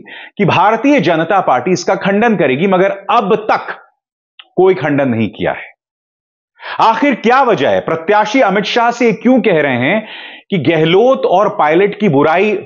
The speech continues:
मत करो? तो इसका आसान सा जवाब यह है दोस्तों कि मुख्यमंत्री अशोक गहलोत की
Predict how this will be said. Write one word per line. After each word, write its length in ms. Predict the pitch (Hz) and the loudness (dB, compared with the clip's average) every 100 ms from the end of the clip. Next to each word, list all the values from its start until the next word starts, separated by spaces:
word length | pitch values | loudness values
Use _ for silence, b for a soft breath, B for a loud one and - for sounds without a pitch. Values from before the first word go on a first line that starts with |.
| - | -6
मत 340 | 120 185 262 - | 0 0 -2 -2
करो? 200 | 151 80 - _ _ _ _ _ _ _ b b - | -2 -2 -10 _ _ _ _ _ _ _ b b -2
तो 80 | |
इसका 240 | 143 143 143 | -2 0 0
आसान 300 | 143 175 185 | 0 -2 0
सा 120 | 180 | 0
जवाब 400 | 127 123 139 117 | 0 0 0 0
यह 100 | 147 | 0
है 100 | 135 | 0
दोस्तों 640 | 95 90 - 101 107 147 | 0 -4 -4 0 0 0
कि 380 | 165 151 156 175 | -2 0 2 2
मुख्यमंत्री 680 | 139 151 - 147 135 139 147 | 0 -2 -2 -2 0 0 0
अशोक 480 | - 120 - 180 131 | 0 -2 0 0 0
गहलोत 400 | 123 120 147 156 | 0 2 2 0
की 420 | - 143 180 180 | -2 0 0 -2